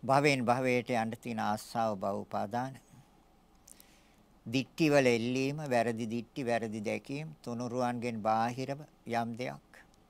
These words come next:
විශ්වාස කිරීම, ඒව එල්ලීම, ඒව අනුගමනය කිරීම,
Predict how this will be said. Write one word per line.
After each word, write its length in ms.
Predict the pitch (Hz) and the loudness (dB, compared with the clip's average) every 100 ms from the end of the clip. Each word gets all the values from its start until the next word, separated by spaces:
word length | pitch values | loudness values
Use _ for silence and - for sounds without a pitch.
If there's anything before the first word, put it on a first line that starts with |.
| _ _ - - - - - _ - | _ _ -20 -20 -20 -20 -20 _ -8
විශ්වාස 420 | 123 - 156 147 147 | -8 2 6 6 2
කිරීම, 400 | - 156 156 160 | -4 -2 -2 0
ඒව 260 | 151 123 127 | 2 2 4
එල්ලීම, 640 | 127 117 117 127 143 165 165 143 _ _ _ _ - | 4 4 0 0 -2 -2 -6 -8 _ _ _ _ -6
ඒව 120 | 120 | 0
අනුගමනය 600 | 117 110 110 123 123 131 131 | 0 0 0 -2 -2 -6 -8
කිරීම, 460 | - 147 139 156 | -8 -6 -6 -6